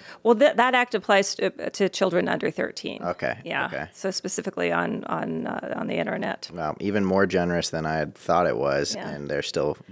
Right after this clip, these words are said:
Speaker 1: And they're
Speaker 2: blatantly
Speaker 1: still,
Speaker 2: breaking it.
Speaker 1: yeah. Well, and then, you know, there's a whole issue about verifying somebody, someone's age. And, you know, there's a big argument, and even Peter was arguing with me about that. Well, how can they do that? And you know what? I don't know how they can do that, but I know that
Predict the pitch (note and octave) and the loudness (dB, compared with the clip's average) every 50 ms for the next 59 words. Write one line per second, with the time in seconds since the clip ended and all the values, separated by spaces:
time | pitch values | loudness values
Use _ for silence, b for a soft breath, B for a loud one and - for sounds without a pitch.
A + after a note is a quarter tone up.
0 | - - - A#3+ A3+ G#3 G#3 - - - - E4+ F4 C#4+ - - - - - - | -10 -2 0 2 2 2 2 0 -2 -2 0 2 4 4 4 4 2 2 0 0
1 | - - - G#3+ B B B B B B B C#4 B3+ A3 - - B3+ B3+ C4+ D4 | 0 0 -2 -4 B B B B B B B 6 6 6 6 6 6 6 8 8
2 | D#4+ E4 C4+ A#3+ B3+ B3 - - - A3+ A3 A#3 G#3+ A#3 A3+ G3+ A3 A3 B3 A#3 | 8 8 8 6 4 2 0 2 4 6 6 8 8 8 6 6 4 2 2 2
3 | - - A3+ A3 - A#3 G#3 G#3 F#3+ F3+ F#3 F3 F3 F3 - E3 F#3+ F#3 F#3 F#3+ | 4 4 4 6 8 8 8 8 8 8 6 6 6 4 4 4 4 6 8 6
4 | F#3+ - - F#3 F3 E3+ F3 F3+ F3+ - - _ - - - - - F#3 F#3+ F3+ | 6 4 2 2 4 4 4 2 0 -2 -4 _ -12 -12 -2 2 4 4 4 4
5 | F3+ - - - - - G3+ F#3 F3 - F3 - - - F3+ F3 E3+ F3 F3+ - | 2 0 -4 -6 -2 2 4 4 6 4 2 2 2 2 4 4 4 2 0 0
6 | - B B B B B - G#3+ A3+ A#3+ B3 A#3+ A3 B3 B3 A#3 C4+ B3 E4 C#4+ | -4 B B B B B 2 4 6 6 6 8 6 6 6 6 4 4 4 4
7 | - - F#3+ G3 F3+ E3+ E3 F#3 G#3+ G3+ A3+ A#3 A#3+ G#3+ - - G3 G3 F3+ E3 | 6 6 4 4 4 2 0 2 2 2 2 2 0 -2 2 2 2 4 4 4
8 | E3 E3+ E3 E3+ D#3 E3+ E3 - D#3+ - F3 E3+ D#3 D3+ - - - - - - | 4 4 4 4 4 2 -2 -2 -2 -2 0 2 2 2 2 0 0 0 0 -2
9 | G#3+ - - A3+ A#3+ G3 F#3+ G3 G3 F#3+ E3+ F3 F3+ - G3+ G#3+ A3 A3+ A#3 - | -2 -2 -2 -2 -2 0 0 2 2 2 2 2 0 0 0 0 0 0 0 0
10 | - - A3+ D4 D#4 C#4+ A3 F#3+ F#3 F#3 G3 G#3 G#3+ A#3 - - G#3 F#3 G3+ G3 | 2 2 4 4 4 4 4 4 6 6 8 6 6 4 2 2 2 4 4 4
11 | G3 G3 - - G3 F#3 F#3+ F3+ G3 F#3+ - - - F#3+ - - F3+ F#3 G3+ A#3 | 2 0 0 -2 -2 -2 2 4 4 4 4 4 2 2 2 2 2 2 2 2
12 | B3+ B3 A#3 G#3 - | 4 4 4 4 4